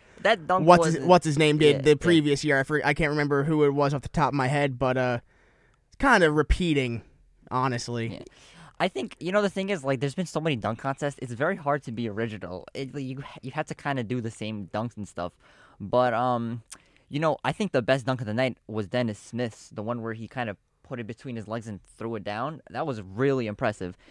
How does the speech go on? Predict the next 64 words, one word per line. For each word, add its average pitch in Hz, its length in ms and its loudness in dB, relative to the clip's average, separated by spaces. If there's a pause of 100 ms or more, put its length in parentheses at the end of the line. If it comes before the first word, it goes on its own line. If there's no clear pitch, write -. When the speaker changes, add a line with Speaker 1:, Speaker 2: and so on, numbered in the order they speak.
(240)
Speaker 1:
And 160 140 -4
the 156 60 -2
Donovan 202 340 2
Mitchell 180 240 -2
dunk, 175 320 -4
the 120 80 -6
last 135 240 -2
one 151 100 -4
where 131 100 -2
he 123 40 -2
tried 131 200 -2
to 123 40 -4
reminisce 120 400 -2
over 113 140 -6
Vince 117 180 -6
Carter, 135 420 -2 (440)
it 170 80 0
was 165 180 -4
kinda 185 420 -4
similar, 185 360 -2
but 135 120 -2
it 135 120 0
wasn't 170 420 -4
the 143 80 -6
same. 120 600 -8
He - 180 -14
didn't 180 240 -10
get - 160 -8
the 139 60 -6
elevation, 117 680 -6
but, 120 240 -2 (540)
but, 131 180 4
uh, 123 120 2
Larry 165 280 2
Nance's 170 400 -6
dunk 127 420 -2
where 117 220 -2
he 120 180 -12
kind 139 220 -6
of 113 140 -10
tapped - 260 -4
it 147 60 -2
off 143 80 -2
the 127 80 -4
backboard 131 400 -2
and 123 80 -8
put 151 100 -4
it 127 100 -4
back, 131 220 0
Speaker 2:
Yeah. 160 320 6
Speaker 1:
that - 140 6
was 554 160 4
impressive. 135 500 4
Speaker 2:
That's 196 200 10
the 254 80 10
one 220 180 12
where 202 80 12
I 175 80 12
thought 170 240 10
he, 165 140 2
where 156 400 4
he 156 140 2
thought 143 260 4
I, 131 140 0